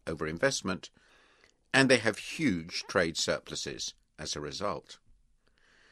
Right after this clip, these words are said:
Both also believe that their customers should keep buying, but stop their irresponsible borrowing.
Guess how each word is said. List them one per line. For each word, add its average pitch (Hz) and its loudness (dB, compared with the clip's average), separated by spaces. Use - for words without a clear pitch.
Both 233 12
also 156 10
believe 82 -2
that - -8
their 139 6
customers 156 0
should - -6
keep - -8
buying, 90 0
but - 4
stop - 6
their 135 4
irresponsible 87 0
borrowing. 107 -2